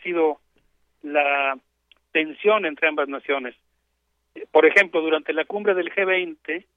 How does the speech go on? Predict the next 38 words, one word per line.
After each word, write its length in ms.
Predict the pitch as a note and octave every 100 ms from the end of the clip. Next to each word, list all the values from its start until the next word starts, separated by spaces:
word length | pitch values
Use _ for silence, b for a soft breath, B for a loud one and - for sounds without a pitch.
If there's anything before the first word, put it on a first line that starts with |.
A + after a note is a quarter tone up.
| _ _ -
Xi 120 | G3
Jinping 460 | E3+ F3+ E3 F#3 F#3
urgió 560 | - D#3 - F3+ F3 F3 _ _ _ _ _ _
a 100 | D#3
Estados 440 | C#3+ - F3 F3+ -
Unidos 340 | E3+ F3+ E3
a 40 | D3
jugar 300 | D3+ D#3+ F3
un 140 | E3+
rol 280 | D#3+ F3+ F#3
constructivo 800 | E3 C#3+ D3+ C3 - E3 D#3 E3 _ _ _ _ _ _ _ _
para 200 | D3+ D#3
estabilizar 600 | D3 - D3+ D3+ C#3+ F3+
las 160 | F#3 E3
tensiones 520 | D#3+ C#3 F3+ F3 D3+
en 140 | C#3+
el 120 | C#3 C#3+
mar 240 | E3+ F#3+
del 180 | D#3+ C3+
sur 180 | D#3+ D3
de 140 | C#3
China, 300 | - C#3 B2
aquí, 240 | B2 E3
aquí 360 | C#3+ - - E3
al 80 | D#3
ladito, 320 | D3+ D#3+ -
digamos, 280 | C3+ C3 B2
aquí 140 | C3 D#3+
en 80 |
el 100 | D3+
puerto, 420 | C#3 E3 C#3+ - - - - _ _ _ _ _
y 100 | C#4+
a 100 | F3
cambio 380 | F3+ A3 G#3 G3
ofreció 420 | E3 E3 D3 G3+
empeñarse 680 | G3+ F#3+ F3 E3 F#3 G#3 G3
a 40 |
fondo 460 | F#3 F#3+ F3 E3 G#3+